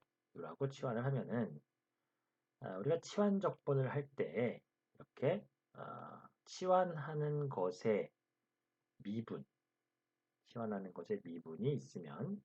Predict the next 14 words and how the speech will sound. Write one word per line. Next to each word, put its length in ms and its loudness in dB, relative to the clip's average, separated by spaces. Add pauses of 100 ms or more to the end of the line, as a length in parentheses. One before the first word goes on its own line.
(500)
치환 340 -2
적분이 540 -6 (600)
아주 400 -8
깔끔하게 600 -4
잘 220 -8
되는 480 -12
그런 260 -10
형태다. 640 -6 (1500)
자, 220 0
그러면은, 520 4 (140)
어, 320 -8
치환이 460 0
아주 240 -6
성공적으로 880 -2